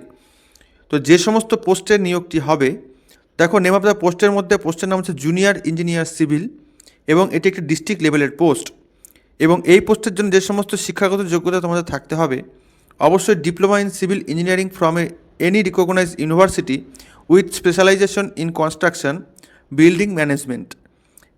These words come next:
নেক্সট হচ্ছে দেখো এক্সপিরিয়েন্সের মধ্যে অবশ্যই মিনিমাম ওয়ান ইয়ার এক্সপিরিয়েন্স থাকতে হবে এবং সে ডিজারেবল এবং বয়স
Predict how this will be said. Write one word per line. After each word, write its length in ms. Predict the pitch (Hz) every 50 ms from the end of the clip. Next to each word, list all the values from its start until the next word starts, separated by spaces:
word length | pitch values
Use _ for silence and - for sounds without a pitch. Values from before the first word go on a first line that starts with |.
| 151 165
নেক্সট 160 | 190 196 190 -
হচ্ছে 140 | 220 - 190
দেখো 140 | 214 214 220 - - 175
এক্সপিরিয়েন্সের 520 | 170 175 - - 190 208 202 196 - 202 202
মধ্যে 160 | 202 190 202 - - 156
অবশ্যই 340 | 160 185 180 - - 202 180 170
মিনিমাম 280 | 170 175 180 190 185 185 185 - 151
ওয়ান 160 | 147 156 165 175
ইয়ার 140 | 180 180 180 - 147
এক্সপিরিয়েন্স 400 | - - - 160 170 175 180 175 175
থাকতে 200 | - 135 _ - 147 139
হবে 160 | 139 160 190 208 - - - _ _ _ _ _ - 120
এবং 120 | 127 139 135 -
সে 80 | 156 151 165 156 139
ডিজারেবল 420 | 147 151 165 165 156 123 127 - - - _ _ _ _ _ _ _ _ _ _ _ _ _ _ _ _ _ _ - -
এবং 120 | 143 160 151 135 127
বয়স 240 | 147 160 190 214 214